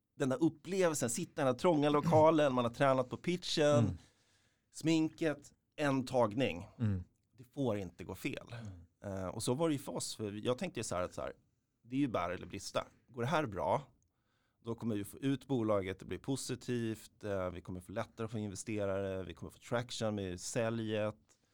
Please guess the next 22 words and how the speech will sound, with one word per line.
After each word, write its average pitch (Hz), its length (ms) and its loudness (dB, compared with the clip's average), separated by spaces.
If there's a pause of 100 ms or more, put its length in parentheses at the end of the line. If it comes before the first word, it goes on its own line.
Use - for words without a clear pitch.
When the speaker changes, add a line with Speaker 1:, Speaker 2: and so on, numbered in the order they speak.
(180)
Speaker 1:
Men 107 120 -10
går 110 140 0
det 110 60 0
dåligt 127 500 -4
så - 120 -12
kommer 98 220 -6
det 95 60 -8
vara 85 140 -12
en 95 120 -18
jäkla 143 480 -8
motvind. 104 500 -8
Speaker 2:
Mm. 113 120 4
Speaker 1:
Och 113 60 2
med 113 100 -2
tanke 107 280 -6
på 107 100 -8
vad 98 160 -6
vi 117 160 0
var 110 140 2
i 104 40 -2
bolaget 123 540 -2
då 90 240 -6